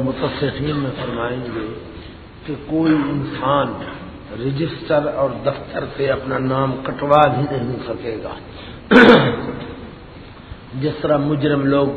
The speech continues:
پیسے دے کر سفارش کرا کے دنیا کے اندر رجسٹر سے اپنا نام کٹوا دیا کرتے ہیں، اس طرح قیامت کے دن کوئی انسان اپنا نام کٹوا بھی نہیں سکے گا۔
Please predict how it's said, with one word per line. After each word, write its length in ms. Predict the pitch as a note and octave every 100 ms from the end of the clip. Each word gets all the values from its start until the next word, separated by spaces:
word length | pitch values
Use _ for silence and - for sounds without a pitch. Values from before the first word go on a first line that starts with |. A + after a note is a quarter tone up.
| -
پیسے 320 | C#3 C#3 C#3
دے 220 | B2+ C#3 C3+
کر 80 | C3+
سفارش 640 | C3+ C3 C3 C3 C3+ C3
کرا 280 | - C3 C3+
کے 300 | C3+ A#2+ C3 F#3+ - - - -
دنیا 300 | B2+ D3+ D3 C#3
کے 80 | C#3+
اندر 240 | C3+ C3+ B2+
رجسٹر 500 | C#3 D3+ - - C3+ -
سے 100 | C3+
اپنا 220 | B2 C3
نام 320 | B2+ C3 B2 -
کٹوا 360 | A#2 B2+ C#3+
دیا 280 | C3 C3 A#2+
کرتے 440 | A#2+ B2 - B2
ہیں، 180 | A2 B2+ D#3+ - - - -
اس 80 | D#3+ -
طرح 200 | D3+ C#3 C3
قیامت 300 | D#3+ C#3 C#3+ C#3
کے 80 | C#3
دن 180 | B2+ C3+ C3
کوئی 320 | D3 C#3+ C3
انسان 440 | B2+ B2+ C3 C3 C3
اپنا 240 | B2+ B2
نام 300 | A#2+ B2 A#2+ A#2
کٹوا 360 | A#2+ B2 C3
بھی 140 | B2 A#2+
نہیں 300 | A#2 A#2+ A#2+ -
سکے 280 | A#2 A#2+ A2
گا۔ 200 | G#2+ G#2+